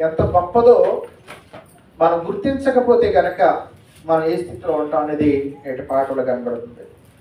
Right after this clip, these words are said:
చూడండి, ఈ వాక్య భాగంలో యేసయ్య,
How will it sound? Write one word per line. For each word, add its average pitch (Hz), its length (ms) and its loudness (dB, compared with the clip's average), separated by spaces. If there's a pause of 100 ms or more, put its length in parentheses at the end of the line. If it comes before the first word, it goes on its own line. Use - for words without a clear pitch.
(360)
చూడండి, 285 280 4
ఈ 208 180 4
వాక్య 220 340 2
భాగంలో 185 800 6 (540)
యేసయ్య, 269 560 6